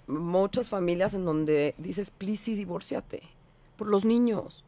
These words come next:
por los niños, divórciate". Otra de las creencias es de,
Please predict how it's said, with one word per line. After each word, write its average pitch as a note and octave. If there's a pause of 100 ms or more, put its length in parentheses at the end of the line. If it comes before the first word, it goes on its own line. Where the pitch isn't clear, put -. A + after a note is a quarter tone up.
(120)
por G#3+
los A3
niños, C4
divórciate". A3+ (360)
Otra A#3+
de B3
las F3+
creencias G3
es G3+
de, G#3+